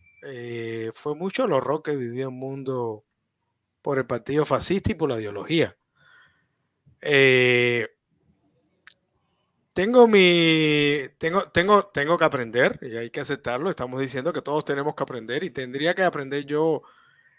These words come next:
eh, mucha tolerancia. Eh, lo estás viendo en Guatemala. En Guatemala la izquierda, a pesar de que se le dio,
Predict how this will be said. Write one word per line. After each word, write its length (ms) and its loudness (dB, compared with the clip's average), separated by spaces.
eh, 580 -4
mucha 320 -2
tolerancia. 720 -2
Eh, 320 -8
lo 120 2
estás 200 6
viendo 200 4
en 60 -2
Guatemala. 600 2
En 60 -8
Guatemala 580 -4
la 100 0
izquierda, 1200 2
a 180 6
pesar 320 -2
de 120 0
que 100 -2
se 140 -6
le 160 -2
dio, 440 0